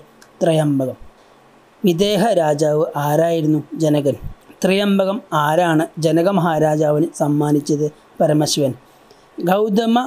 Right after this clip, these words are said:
മുനിയുടെ ശാപം കാരണം ശരിയായി മാറിയത് ആർ? അഹല്യ. രാമായണത്തിലെ ചോദ്യങ്ങളും ഉത്തരങ്ങളും നിങ്ങൾക്കിഷ്ടമായ എൻ്റെ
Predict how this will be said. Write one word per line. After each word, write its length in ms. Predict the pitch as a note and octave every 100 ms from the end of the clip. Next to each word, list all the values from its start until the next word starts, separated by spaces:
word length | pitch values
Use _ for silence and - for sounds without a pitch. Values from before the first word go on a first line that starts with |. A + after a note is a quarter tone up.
| -
മുനിയുടെ 460 | F#3+ F3 F3 D#3+ E3 - - - - -
ശാപം 500 | - E3+ F3 F3 G#3+
കാരണം 400 | D#3 F3 D#3 D3+ -
ശരിയായി 520 | - F#3 G3 G3+ G#3 A3
മാറിയത് 420 | F3 D#3+ D#3+ D#3 F3
ആർ? 200 | D3 D#3 D3+ _ -
അഹല്യ. 400 | - E3+ D#3+ D3+ C3+ - D4+
രാമായണത്തിലെ 720 | F3+ D#3 D#3 D#3 D#3+ D#3+ D#3+ - -
ചോദ്യങ്ങളും 580 | D#3+ D#3+ D3+ D3+ D3+ D3+ -
ഉത്തരങ്ങളും 540 | D3 - D3+ C#3+ E3
നിങ്ങൾക്കിഷ്ടമായ 880 | E3 E3 D3+ D#3 - F3 D#3+ C#3+ C#3+ - - -
എൻ്റെ 300 | F3+ G3 G#3+